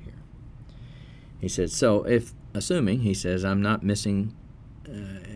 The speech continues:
anything or misunderstanding anything, my questions are, how do we do this? Restore a biblical cosmology," he put that in brackets, "specifically in our culture. What would that look like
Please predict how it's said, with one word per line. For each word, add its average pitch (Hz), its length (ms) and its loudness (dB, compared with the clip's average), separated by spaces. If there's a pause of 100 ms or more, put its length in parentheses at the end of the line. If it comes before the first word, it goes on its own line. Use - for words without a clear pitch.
(140)
anything 95 460 2
or 85 60 2
misunderstanding 87 720 0
anything, 85 400 -6
my 92 140 -6
questions 117 540 0
are, 78 320 -6 (1300)
how 107 300 2
do 127 120 4
we 123 140 8
do 113 300 8
this? - 440 -2 (1200)
Restore 117 440 6
a 123 60 6
biblical 113 460 4
cosmology," 92 800 -2 (880)
he 92 80 -8
put - 240 -6
that 98 160 2
in 92 60 0
brackets, 76 420 -8
"specifically - 760 -2
in 90 100 -2
our 95 100 0
culture. - 460 -8 (800)
What 139 260 2
would 151 200 6
that 123 300 2
look 120 420 4
like - 580 -8